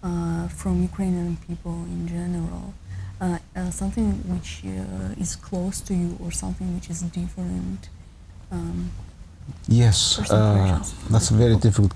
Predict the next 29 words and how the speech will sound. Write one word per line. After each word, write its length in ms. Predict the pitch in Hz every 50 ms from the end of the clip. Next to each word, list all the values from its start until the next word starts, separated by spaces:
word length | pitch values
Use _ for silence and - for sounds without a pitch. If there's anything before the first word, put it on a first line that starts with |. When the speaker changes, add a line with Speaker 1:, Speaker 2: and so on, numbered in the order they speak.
| -
Speaker 2:
question, 280 | 107 98 - - 95 92 92 98 - -
'cause, 320 | - 107 104 95 - - 107
uh, 260 | 104 101 98 101 90 - - - - - - - - - - - - - - - - - - -
well, 200 | 117 123 120 -
I 140 | 117 123 131 139
was, 100 | 147 - - - - - - - -
uh, 200 | 120 120 120 - - - - - - - - - - - - - - - - - - - 135
uh, 720 | 120 113 113 110 110 107 107 110 110 110 107 107 101 101 101 113 127
my 60 | 123
first 220 | - - 180 190
impression 400 | - 185 - - 196 190 - 170 156 147
was 360 | 170 175 156 - - - - -
that 220 | 110 127 131 127 - - - 131
it, 60 | 123 - - - 127
it, 160 | 123 117 -
I, 140 | - 120 123 - 123
I 20 |
could 160 | 113 - 117
feel 360 | - - - 147 190 214 220 185
in 100 | 147 135
the 180 | 131 120 -
air 300 | - 156 160 135 113 110
that 160 | 107 107 110 - -
it 140 | 120 113 120
was 140 | 123 120 120
a 60 | 113 117 151
very 120 | 160 147
agricultural 840 | - - 120 135 - 131 - - 151 151 147 - - 123 117 110 107
country. 540 | - - 127 131 - - - 127 120 -